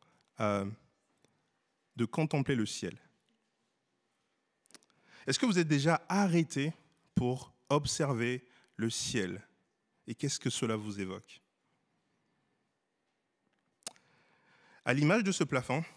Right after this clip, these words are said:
le texte nous dit que le ciel que l'on voit tous les jours n'est pas là par hasard, il est l'œuvre des mains de Dieu. Dieu en est le créateur. Et, et Dieu a voulu nous laisser une,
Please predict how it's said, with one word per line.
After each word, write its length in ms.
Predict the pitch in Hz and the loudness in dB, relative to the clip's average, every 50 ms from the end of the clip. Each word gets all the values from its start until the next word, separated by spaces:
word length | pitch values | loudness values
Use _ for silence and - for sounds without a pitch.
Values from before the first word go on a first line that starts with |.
| - | -8
le 120 | - 127 139 | -6 -6 -2
texte 460 | - 214 226 - - - - - - - | -2 -2 -2 -2 -4 -8 -8 -10 -8 -2
nous 140 | 147 156 147 | -2 -2 -2
dit 300 | 127 120 139 156 185 190 - - - - | -2 -4 -2 -2 -2 -2 -2 -8 -14 -6
que 260 | - 151 139 135 123 | -2 0 0 0 0
le 240 | - 131 147 180 208 | -2 0 2 2 2
ciel 380 | 196 - - - 165 165 180 175 | 2 0 -2 0 0 0 -2 -2
que 120 | - 156 | -2 0
l'on 160 | 131 127 127 | 0 0 0
voit 200 | 117 107 117 113 | 0 0 -2 -4
tous 300 | - - - - 226 233 | -4 -4 -10 -8 -6 -4
les 100 | 233 220 | -2 -2
jours 380 | 160 - 131 120 131 139 - - - _ _ _ _ - | -2 -2 -4 -6 -6 -8 -10 -16 -20 _ _ _ _ -4
n'est 100 | 113 127 | -2 -2
pas 200 | 143 - 160 139 | -2 0 0 0
là 100 | 139 120 | 0 0
par 180 | - - 127 107 | -2 -2 -4 -4
hasard, 480 | 110 110 104 107 101 123 - - - _ _ _ _ _ _ _ _ _ - - | -4 -6 -4 -6 -6 -6 -8 -12 -20 _ _ _ _ _ _ _ _ _ -16 -8
il 100 | 127 120 | -6 -4
est 80 | 113 110 | -2 -2
l'œuvre 680 | 101 104 113 135 147 123 101 95 95 101 - - - _ _ _ | -2 0 0 0 0 0 -4 -8 -10 -16 -18 -20 -20 _ _ _
des 140 | - 107 107 | -10 -8 -6
mains 300 | 107 104 104 104 107 107 107 | -6 -4 -4 -6 -6 -8 -10
de 120 | 107 104 | -12 -12
Dieu. 280 | 95 - 110 95 87 - _ _ _ _ _ _ _ _ _ - | -10 -10 -12 -12 -12 -14 _ _ _ _ _ _ _ _ _ -20
Dieu 260 | - 104 101 120 143 143 | -14 -10 -4 -2 0 0
en 140 | 135 127 | 0 0
est 80 | 123 123 | 0 -2
le 100 | 117 113 | -2 -4
créateur. 600 | - - - 110 104 - - 120 92 - - _ _ _ _ _ _ _ _ _ - - - - - - | -6 -6 -6 -6 -6 -6 -8 -8 -8 -10 -16 _ _ _ _ _ _ _ _ _ -20 -20 -20 -14 -4 -2
Et, 200 | 127 120 - 147 | -2 0 0 -2
et 40 | |
Dieu 260 | 131 123 131 175 214 202 | -2 -2 0 2 4 4
a 60 | 165 | 2
voulu 320 | 139 120 127 147 170 202 | 2 0 -2 0 0 2
nous 140 | 185 143 123 | 2 2 2
laisser 680 | 123 123 135 165 185 - - - - 143 143 170 170 - | 0 2 2 2 0 0 -4 -4 -2 -2 -2 -2 -4 -4
une, 240 | 131 123 120 123 | -2 0 0 0